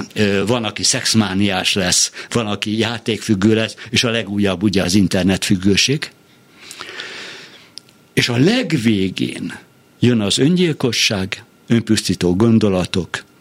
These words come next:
nem öngyilkosságú szándékú önsértések, amikor valaki falcolja magát,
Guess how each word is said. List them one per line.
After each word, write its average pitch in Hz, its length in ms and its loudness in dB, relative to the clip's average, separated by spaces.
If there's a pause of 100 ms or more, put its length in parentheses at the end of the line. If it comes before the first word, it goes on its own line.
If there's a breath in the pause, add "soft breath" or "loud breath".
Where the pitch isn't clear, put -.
(140)
nem 117 480 4 (340)
öngyilkosságú 101 840 0
szándékú 95 640 2
önsértések, 92 760 0
amikor 85 320 -2
valaki 87 340 -4
falcolja 107 600 0
magát, 87 460 -6